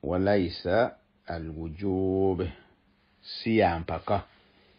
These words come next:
Tolagirwa kutuula bw'otyo lwa mpaka, wabula okubirizibwa bukubirizibwa okubeera nga otudde mu ntuula eyo. Agamba Sheikh nti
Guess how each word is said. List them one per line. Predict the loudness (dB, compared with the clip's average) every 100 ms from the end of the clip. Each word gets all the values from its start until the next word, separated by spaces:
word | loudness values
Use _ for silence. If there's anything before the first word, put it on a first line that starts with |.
| _ _ _ _
Tolagirwa | 0 2 2 2 2 2
kutuula | -2 -6 0 2
bw'otyo | 2 2 2 2 2 0 -2
lwa | -4 -4
mpaka, | -6 0 2
wabula | 4 4 2 0 -6 -10
okubirizibwa | -6 -2 -2 -2 -2 2 2 2 -4 -20 -20 _ -4
bukubirizibwa | -2 0 0 0 -2 -2 2 2 2 -2
okubeera | -8 -2 0 2 0 -2
nga | 0 0 -2 -10 -20 -14
otudde | -12 -12 -8 -8 -6 0 2 2 -4 -12
mu | -12 -10
ntuula | -8 -6 -4 -4
eyo. | -4 -6 -10 -16 _ _ _ -20 _ _ _ _ -4
Agamba | 2 6 6
Sheikh | 6 6 6 4 -6 -20 -16
nti | -10 -6 -4 0